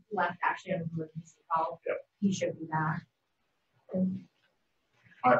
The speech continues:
Speaker 3: but I know that I knew about it on the twelfth, and then I'd heard that there was, uh, thing, and I didn't see the social media, but I had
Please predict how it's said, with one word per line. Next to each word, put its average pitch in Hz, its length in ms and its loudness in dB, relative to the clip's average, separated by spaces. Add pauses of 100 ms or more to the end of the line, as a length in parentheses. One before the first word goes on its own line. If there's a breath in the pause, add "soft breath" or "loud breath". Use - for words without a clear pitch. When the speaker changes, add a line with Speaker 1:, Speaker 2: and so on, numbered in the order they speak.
(160)
Speaker 3:
but 120 140 8
I 123 120 10
know 127 260 12
that 110 180 8
I 113 140 10
knew 117 240 12
about 101 280 8
it - 140 4
on 95 240 2
the 92 80 -4
twelfth, - 320 2 (380)
and 143 160 0
then 104 160 6
I'd 98 340 6
heard 117 340 8 (340)
that - 260 8 (100)
there 98 180 8
was, 95 460 0 (140)
uh, 92 240 6 (1040)
thing, 113 200 6
and 101 160 6
I 98 100 8
didn't 101 280 4
see 131 240 6
the 113 140 6
social 113 340 6
media, 104 300 0
but 95 120 8
I 95 120 10
had - 160 6